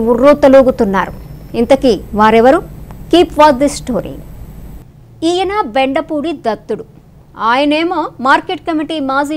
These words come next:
చైర్మన్ మాకినీడి గంగారావు. ఇద్దరు తొండంగి మండలంలో దమ్మున్న నేతలు. ఇక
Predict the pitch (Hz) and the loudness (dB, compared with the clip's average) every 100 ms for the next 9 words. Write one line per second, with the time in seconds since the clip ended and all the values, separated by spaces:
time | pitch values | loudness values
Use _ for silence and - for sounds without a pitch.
0 | 285 285 254 339 330 262 - 294 277 277 | -4 -4 -2 -6 -4 -4 -4 -4 -4 -6
1 | 190 202 208 220 220 - _ _ - - | -6 -6 -6 -10 -12 -14 _ _ -20 -20
2 | - 277 285 392 392 415 349 339 381 381 | -10 -6 -2 -2 -2 0 2 2 0 -4
3 | 359 330 320 302 320 320 220 247 269 311 | -4 -4 -2 0 0 0 2 0 0 -2
4 | 311 269 220 214 247 202 - - _ _ | -2 -4 -6 -6 -8 -10 -14 -20 _ _
5 | _ - 247 | _ -12 0